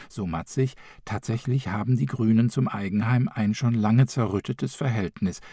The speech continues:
das man auch in Parteitagsbeschlüssen und Programmen nachlesen kann.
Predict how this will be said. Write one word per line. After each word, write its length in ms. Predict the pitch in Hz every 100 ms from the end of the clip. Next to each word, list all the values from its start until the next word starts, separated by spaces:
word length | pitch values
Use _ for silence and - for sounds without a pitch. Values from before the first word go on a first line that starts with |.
| -
das 200 | - 101
man 120 | 95 87
auch 200 | 95 98
in 80 |
Parteitagsbeschlüssen 1080 | - - 98 104 131 123 - 117 120 110 131
und 120 | 127
Programmen 420 | - 120 104 87 85
nachlesen 540 | 78 - 78 - 82
kann. 320 | - - -